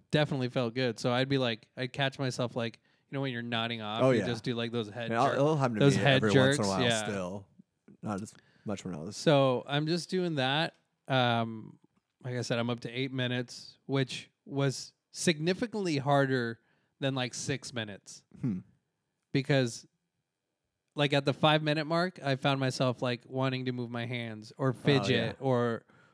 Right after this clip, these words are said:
Speaker 1: or, you know, do something.
Speaker 2: Yeah.
Speaker 1: Uh, and also, like, I've n-, I don't, I don't know, like, any guided meditation or any,
Speaker 2: Right.
Speaker 1: any, like,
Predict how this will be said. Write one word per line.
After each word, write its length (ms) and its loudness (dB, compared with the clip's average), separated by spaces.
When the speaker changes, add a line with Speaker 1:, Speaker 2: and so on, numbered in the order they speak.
Speaker 1:
or, 180 0
you 200 -4
know, 140 0
do 220 4
something. 460 -4
Speaker 2:
Yeah. 260 0
Speaker 1:
Uh, 380 -4
and 120 4
also, 240 4
like, 200 4
I've 200 0
n-, 100 -2
I 140 0
don't, 220 -6
I 60 -4
don't 160 -4
know, 300 -4
like, 200 -6
any 180 -6
guided 400 -4
meditation 720 -6
or 140 -6
any, 320 -2
Speaker 2:
Right. 200 0
Speaker 1:
any, 320 -4
like, 360 -12